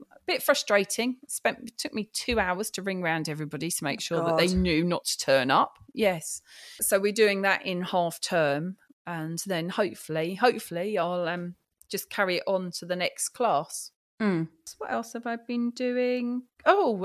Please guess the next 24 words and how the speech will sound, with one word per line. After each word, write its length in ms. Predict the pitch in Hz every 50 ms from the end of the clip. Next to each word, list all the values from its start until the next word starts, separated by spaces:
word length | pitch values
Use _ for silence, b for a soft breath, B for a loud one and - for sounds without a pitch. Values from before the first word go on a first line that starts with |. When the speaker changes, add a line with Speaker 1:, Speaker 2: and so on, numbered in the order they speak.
| - -
Speaker 1:
uh, 220 | 220 240 233 -
and 140 | - 233 233
I've 240 | 226 233 226 233 -
got 340 | - 247 247 - - - - - - - -
showcase 880 | - - - 254 247 247 247 247 - 185 160 131 - - - - - - - -
at 280 | 185 185 - - - - -
Hever 200 | - 220 208 214
Castle 520 | - - 254 233 226 214 - - 165 147 -
on 160 | - 180 185
Sunday. 560 | 180 - - 214 214 180 160 147 127 120 151 b b b b b b b b b b b b _ _ _ -
So 520 | - - 196 185 185 180 180 175 170 - -
I'm 260 | - 190 190 185 196
now 200 | 202 196 190 190 185
running 280 | 202 190 196 190 180
<laughs> 60 | 180
around. 420 | 175 175 185 - - - 196 185 -
I've 140 | 185 180 -
been 140 | 214 202 196
baking 600 | - 208 196 196 196 - - 185 175 180 170 - - -
this 220 | - 185 - - -
week, 480 | 185 165 147 143 - - - - - b b b b b b b b b _ -
uh, 180 | - 147 156 151 -
cake 240 | - 254 240 - -
samples. 760 | - - 185 170 160 160 - - 180 233 285 277 - - -